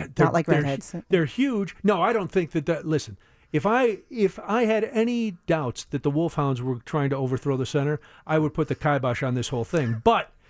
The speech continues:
Speaker 2: I believe they would be the first line of defense against, if in fact, uh, thousands of redheads do descend on North Knox Avenue next weekend,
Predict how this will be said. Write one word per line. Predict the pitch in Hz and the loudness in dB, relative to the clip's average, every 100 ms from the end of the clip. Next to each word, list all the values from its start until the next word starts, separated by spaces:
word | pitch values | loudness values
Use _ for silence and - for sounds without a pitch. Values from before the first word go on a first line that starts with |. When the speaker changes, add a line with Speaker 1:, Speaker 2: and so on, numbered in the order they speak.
| _ _ - | _ _ 0
Speaker 2:
I | 180 240 247 | 2 2 2
believe | 208 202 180 151 | -2 0 0 2
they | 214 233 | 2 2
would | 190 | -2
be | 175 180 | 0 -2
the | 170 | 0
first | 196 180 185 | 0 0 0
line | 175 165 | 0 0
of | 131 | -2
defense | 143 - 185 120 - - - - - 170 - | -4 0 0 0 -4 -8 -8 -10 -10 -10 -2
against, | 165 143 202 214 196 - - - - | -2 2 2 4 0 -6 -14 -8 0
if | 269 269 | 0 2
in | 247 | 0
fact, | 190 196 165 151 - - | 0 0 0 -2 -4 -6
uh, | 165 143 143 | -2 0 -2
thousands | 151 180 175 160 160 | 0 0 2 2 0
of | 143 147 | 0 2
redheads | 147 143 135 | 2 0 -2
do | 123 170 208 | -2 0 2
descend | 196 - 190 143 143 - | 0 0 0 2 -2 -2
on | 143 135 | -2 0
North | 143 143 147 | 0 0 -2
Knox | 139 - | -4 0
Avenue | 147 127 107 120 | -2 -2 -4 -6
next | 120 120 139 | -4 -4 -4
weekend, | 139 123 92 | -4 -4 -10